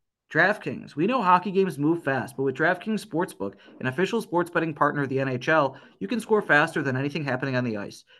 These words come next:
This week, new customers can bet five bucks and get two hundred instantly in bonus bets.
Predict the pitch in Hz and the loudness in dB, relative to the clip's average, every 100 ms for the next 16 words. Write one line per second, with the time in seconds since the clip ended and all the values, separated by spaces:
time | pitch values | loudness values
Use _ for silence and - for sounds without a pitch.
0 | _ 202 208 226 226 185 196 170 160 165 | _ 0 0 0 -2 0 2 0 -2 -2
1 | 170 170 127 113 - 143 175 143 139 - | -2 -2 -2 -2 2 2 2 2 -2 -2
2 | _ _ - 131 131 233 185 185 180 175 | _ _ -6 -6 -2 0 0 0 0 -4
3 | 196 151 127 139 135 156 139 - - - | -8 -6 -6 -2 0 0 -2 -6 -18 -20
4 | - | -20